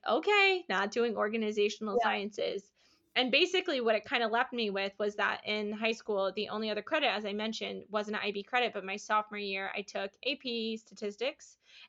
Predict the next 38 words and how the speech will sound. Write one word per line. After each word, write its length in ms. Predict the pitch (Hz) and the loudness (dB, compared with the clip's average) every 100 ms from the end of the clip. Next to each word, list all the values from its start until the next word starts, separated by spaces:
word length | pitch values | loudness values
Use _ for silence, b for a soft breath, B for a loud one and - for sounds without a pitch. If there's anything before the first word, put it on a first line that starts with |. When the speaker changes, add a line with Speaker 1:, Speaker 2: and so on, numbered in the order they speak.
| - | -2
Speaker 1:
And 380 | 233 240 240 233 - | 4 4 4 0 6
I 160 | 233 | 6
had 180 | 285 339 | 8 4
always 460 | 277 226 226 226 220 | 2 2 2 2 0
been, 580 | 220 214 214 208 208 190 | -2 0 0 0 -2 -2
like, 260 | 196 196 - - | -2 -4 -4 2
okay 500 | 214 208 214 196 208 | 4 4 0 0 0
at 120 | 208 | 2
math, 320 | 240 247 269 | 4 4 2
right? 180 | 214 190 | 0 0
I'm 80 | 196 | 0
not, 120 | 214 | -2
like, 200 | 196 202 | -2 -4
the 80 | 208 | -6
best, 500 | 185 - 160 262 - | -6 0 0 0 -2
but 100 | 214 | -2
I 80 | 196 | 0
definitely 600 | 196 190 - 208 202 196 | 0 -4 -4 -8 -4 -4
was 220 | 190 202 | -4 -6
more 200 | 214 196 | -6 -4
advanced, 480 | 196 196 302 311 302 | -4 0 2 2 -2
and, 120 | 220 202 | -6 -4
like, 200 | 190 202 | -4 -4
I 60 | |
enjoyed 360 | 190 196 285 294 | -4 -2 0 2
it 100 | 254 | 2
when 100 | 233 | 0
I 80 | 220 | -2
was 120 | 220 | -2
younger, 400 | 214 214 214 208 - | -4 -4 -4 -4 -2
not 240 | 196 - | -2 -2
so 80 | - | -4
much 200 | 190 190 | -8 -6
calculus 500 | - 262 262 233 226 | -2 -2 0 0 0
when 120 | - | -4
I 80 | 196 | -6
was 200 | 208 190 - | -6 -10 -2
older. 500 | 233 226 214 202 220 | 2 2 0 -2 -4